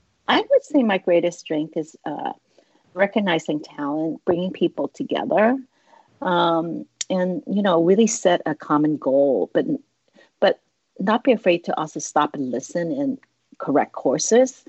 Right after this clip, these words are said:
Um, I would say that that's probably my strength, um, you know, is,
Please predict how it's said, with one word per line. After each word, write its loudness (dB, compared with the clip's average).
Um, -2
I 0
would 0
say 2
that 2
that's -2
probably -4
my -4
strength, -4
um, -4
you 0
know, 0
is, -2